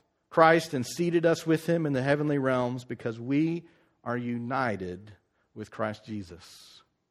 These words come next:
You see, the story of human nature is a tragic story of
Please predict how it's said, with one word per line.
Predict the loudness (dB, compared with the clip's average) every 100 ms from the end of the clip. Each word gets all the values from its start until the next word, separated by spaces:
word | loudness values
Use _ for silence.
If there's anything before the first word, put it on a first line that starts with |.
| _ _ _ _ _ _ _ _ _ _ _ _ _ _ _ _ _ _ _ _ _ _ _ _
You | -10
see, | -4 -2
the | -2 -2
story | -4 2 6 6
of | 4
human | 2 0 2
nature | 2 2 -2 -4
is | -4 -6
a | -12 -14
tragic | 0 2 2 0 -8
story | -10 -4 0 0 0 -4
of | -8 -12 -20